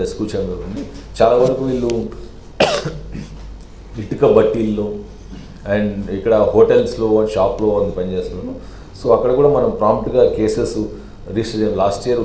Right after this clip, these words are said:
ట్వంటీ వన్ చూసి, ఈ సంవత్సరం ట్వంటీ సిక్స్ కేసెస్ రిజిస్టర్ చేయడం జరిగింది. And మూడు వందల ముప్పై ఐదు మంది బాల కార్మికులను మనము రక్షించడం జరిగింది. ఇంతకుముందు ప్రైస్ డిఫరెన్స్ ఎక్కువ ఉండేది,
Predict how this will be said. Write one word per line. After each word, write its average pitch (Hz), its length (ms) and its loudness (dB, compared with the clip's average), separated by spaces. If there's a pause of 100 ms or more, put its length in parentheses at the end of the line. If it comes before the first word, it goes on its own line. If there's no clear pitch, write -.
ట్వంటీ 104 280 0
వన్ 113 160 2
చూసి, 107 240 -4
ఈ - 100 -6
సంవత్సరం 110 340 -2
ట్వంటీ 107 240 2
సిక్స్ - 240 -6
కేసెస్ 107 320 -2 (180)
రిజిస్టర్ 98 340 -4
చేయడం 98 280 -2
జరిగింది. 92 320 -4 (520)
And 101 80 2 (100)
మూడు 120 120 6
వందల 123 160 6 (100)
ముప్పై 113 240 4
ఐదు 107 160 4
మంది 107 140 2 (120)
బాల 101 140 4 (100)
కార్మికులను 101 600 -2 (100)
మనము 90 220 -6 (160)
రక్షించడం 90 520 -6
జరిగింది. - 260 -8 (600)
ఇంతకుముందు 147 440 6 (160)
ప్రైస్ 135 320 6
డిఫరెన్స్ 135 400 0
ఎక్కువ 135 300 0
ఉండేది, 101 240 -2